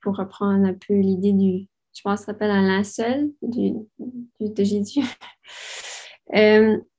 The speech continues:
puis, en fait, cette image-là, elle, elle tient, en fait, elle a été clouée à, à chaque, euh, à chaque côté, en bas et en haut, euh, avec des clous rouillés, encore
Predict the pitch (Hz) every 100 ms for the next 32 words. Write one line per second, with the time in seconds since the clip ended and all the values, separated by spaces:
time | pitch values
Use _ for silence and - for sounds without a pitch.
0 | _ - - - 240 240 - 214 226 247
1 | 240 226 226 220 240 254 247 220 208 208
2 | 202 262 262 240 240 247 226 208 208 240
3 | - 226 247 262 269 - 214 - - 208
4 | - 220 220 _ - - - - _ 220
5 | 214 214 208 208 202 226 208 185 185 208
6 | 208 185 - 208 247 - - - - -
7 | - - 214 196 190 208 185 202 - 240
8 | 220 214 214 202 220 233 196 196 202